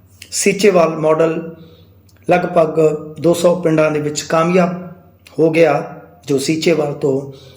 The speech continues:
ਸ਼ੁਰੂ ਹੋਇਆ ਸੀਗਾ। ਸੀਚੇਵਾਲ ਮਾਡਲ ਦਾ ਬਹੁਤ ਵਿਸਥਾਰ ਹੋਇਆ ਵਗੈਰਾ ਵਗੈਰਾ। ਦੇਖੋ, ਮੈਂ ਇਹੋ ਜਿਹੀਆਂ ਕੋਸ਼ਿਸ਼ਾਂ ਨੂੰ ਹਮੇਸ਼ਾ ਸਲੂਟ ਕਰਦਾ। ਉਹ ਕੋਸ਼ਿਸ਼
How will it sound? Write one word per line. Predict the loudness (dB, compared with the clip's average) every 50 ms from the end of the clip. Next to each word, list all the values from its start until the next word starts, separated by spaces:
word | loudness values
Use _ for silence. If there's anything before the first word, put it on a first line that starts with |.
| -18 -12
ਸ਼ੁਰੂ | -4 -2 0 2 2
ਹੋਇਆ | 2 2 2 2 2 0
ਸੀਗਾ। | -2 -6 -6 -4 -4 -4 -4 -6 -12 -20 -20 -20 -20 -20 -20 _ _ -8
ਸੀਚੇਵਾਲ | -4 -4 -2 0 2 2 2 4 2 2
ਮਾਡਲ | 2 0 0 0 0 0 0
ਦਾ | 0 -2 -4 -4 -6 -10 -18 -10 -4
ਬਹੁਤ | 0 0 0 0 0
ਵਿਸਥਾਰ | -2 -2 -2 -4 -6 -6 -6 -6 -6
ਹੋਇਆ | -4 -6 -6
ਵਗੈਰਾ | -6 -8 -10 -10 -12 -12
ਵਗੈਰਾ। | -14 -14 -12 -12 -6
ਦੇਖੋ, | -4 -4 0 0 0 0 -2 -6 -14 -18 -20 -20 -12 -4 -2
ਮੈਂ | 0 0 0
ਇਹੋ | 0 -2 -4
ਜਿਹੀਆਂ | -4 -4 -4 -6 -4
ਕੋਸ਼ਿਸ਼ਾਂ | -6 -6 -6 -6 -6 -6 -6 -6
ਨੂੰ | -6 -6 -6 -6
ਹਮੇਸ਼ਾ | -6 -4 -6 -6 -8 -8 -10 -10 -12 -16 -20 -20 -20 -20 -20 -20 -20 -20 -20 -20 -20 -20 -12 -8
ਸਲੂਟ | -4 -2 0 0 0 -2 -2 -4
ਕਰਦਾ। | -4 -6 -6 -6 -6 -10 -12 -12 -14 -18 -20 -20 _ _ _ -20 -20 -20 -20 _ _ _ -20 -20 _ -20 -6 _ -2
ਉਹ | -2 2 4
ਕੋਸ਼ਿਸ਼ | 4 4 4 4 2 0 0 -2 -6 -12